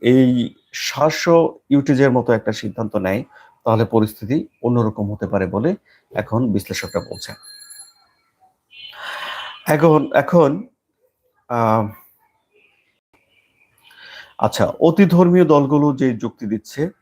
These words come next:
আহ, সেই যুক্তি হলো তাদের যে তারা জেশিভা শিক্ষার্থীদের জন্য সেনাবাহিনী থেকে অব্যাহতির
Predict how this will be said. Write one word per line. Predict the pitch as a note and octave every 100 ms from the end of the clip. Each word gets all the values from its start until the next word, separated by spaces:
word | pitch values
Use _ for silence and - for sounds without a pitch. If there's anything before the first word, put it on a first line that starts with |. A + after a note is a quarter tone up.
| _ _ _ _ _
আহ, | - B2
সেই | - D#3
যুক্তি | C#3+ C#3+ D3 -
হলো | D#3+ D#3 C#3
তাদের | C3+ G2 G2 C#3 A#2+ G2+
যে | B2 A#2+ -
তারা | A#2+ C#3 C3+ F3 _ _ _ _ A2+ G2+
জেশিভা | C3+ C#3 F#3 F3 E3+ E3
শিক্ষার্থীদের | - C#3+ - C3+ C3+ A#2+ G#2+
জন্য | A#2 G#2 C#3+ G3
সেনাবাহিনী | - B2+ B2 A#2+ B2
থেকে | A2+ A#2+ A2+
অব্যাহতির | G#2 G#2+ A2+ A2+ B2+